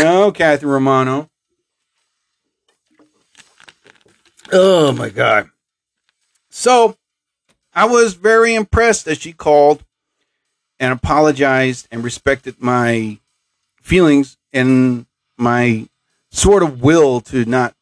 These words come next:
pound drinks all night long, which we did not do that. I had a glass of wine. She had two glasses. It was a great tasting beverage.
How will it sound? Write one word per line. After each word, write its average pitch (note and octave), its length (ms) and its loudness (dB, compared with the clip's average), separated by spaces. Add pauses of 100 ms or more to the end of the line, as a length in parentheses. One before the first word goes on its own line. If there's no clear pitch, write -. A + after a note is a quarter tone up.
(240)
pound C3+ 460 0
drinks C3 440 -2
all A#2+ 220 -6
night A2+ 220 -6
long, A#2+ 420 -2
which C#3+ 220 -2
we C#3+ 100 -6
did B2 340 -2
not A2 360 0
do A2+ 160 2
that. F#2 340 -4 (760)
I B2 160 -2
had C3+ 180 0
a C#3+ 40 0
glass C3 320 -2
of D3+ 120 -8
wine. C3+ 320 0
She G#2 220 -12
had A2+ 200 -6 (220)
two C3 180 0
glasses. B2 640 -2
It F#2+ 120 -14
was F#2+ 120 -10
a G2 80 -8
great A2 400 -2 (220)
tasting A#2 420 -4
beverage. A2+ 600 -2